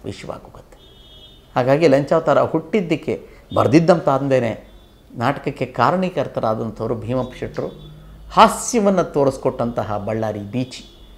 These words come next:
ನಮ್ಮಪ್ಪ ಯಾವತ್ತೂ ಸದಾ ಕಾಲ ಅವ್ರನ್ನ ನೆನೆಯೋರು. ಇನ್ನೊಂದು ವಾಗ್ಜರಿಗೆ, ಮಾತಾಡೋಕ್ಕೆ ಅನುಕೂಲ ಮಾಡಿಕೊಟ್ಟಂಥ ಅನಾಕೃಷ್ಣರಾಯರು, ಇವ್ರುಗಳ್ನೆಲ್ಲ ಹೇಳೋರು. ಡಿ ವಿ ಜಿ, ಡಿ ವಿ ಜಿ ಕೂಡ ಒಂದು ಮಾತು ಹೇಳಿದರು ನಮ್ಮಪ್ಪಂಗೆ.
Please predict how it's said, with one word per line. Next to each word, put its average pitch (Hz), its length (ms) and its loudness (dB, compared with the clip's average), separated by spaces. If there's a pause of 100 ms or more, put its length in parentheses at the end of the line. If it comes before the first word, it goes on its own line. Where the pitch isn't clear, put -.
(240)
ನಮ್ಮಪ್ಪ 113 320 2
ಯಾವತ್ತೂ 151 520 4
ಸದಾ 156 560 2
ಕಾಲ 156 260 -2
ಅವ್ರನ್ನ 120 280 2
ನೆನೆಯೋರು. 107 420 -6 (640)
ಇನ್ನೊಂದು 254 500 6 (520)
ವಾಗ್ಜರಿಗೆ, 135 720 4 (420)
ಮಾತಾಡೋಕ್ಕೆ 160 680 4
ಅನುಕೂಲ 135 420 0
ಮಾಡಿಕೊಟ್ಟಂಥ 107 640 -4
ಅನಾಕೃಷ್ಣರಾಯರು, 107 880 -6 (880)
ಇವ್ರುಗಳ್ನೆಲ್ಲ 117 440 0
ಹೇಳೋರು. 120 400 -4 (580)
ಡಿ 180 160 8
ವಿ 165 140 6
ಜಿ, 123 280 -2 (1160)
ಡಿ 120 60 2
ವಿ 135 100 6
ಜಿ 151 120 4
ಕೂಡ 220 140 4
ಒಂದು 240 200 6
ಮಾತು 208 160 2
ಹೇಳಿದರು 170 260 2
ನಮ್ಮಪ್ಪಂಗೆ. 120 560 0